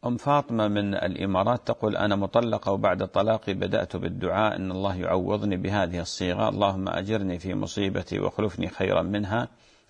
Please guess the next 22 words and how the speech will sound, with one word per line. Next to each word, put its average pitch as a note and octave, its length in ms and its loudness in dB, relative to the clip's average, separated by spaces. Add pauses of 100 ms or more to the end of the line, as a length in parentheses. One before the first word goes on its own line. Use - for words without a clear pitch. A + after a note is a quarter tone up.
اللهم G2 440 2
أبدلني F#2 720 0
دا-، F2+ 260 0
بدار F#2 540 2 (440)
خير G2+ 360 2
من E2+ 240 0
داري، G#2 380 4
وبزوج F#2+ 580 0
خير G2 360 -2
من F2+ 160 -2
طليقي، G#2 580 0 (400)
وأهل G2+ 440 2
زوج F#2+ 300 -2
خير G#2 300 -2
من F#2+ 160 -2
أهل F2 260 -2
طليقي، G2+ 480 -2
ولا G#2+ 260 4
تفرق G2+ 560 -2
بيني G#2 280 0
وبين F#2 340 0
ابنتي، G#2 500 -2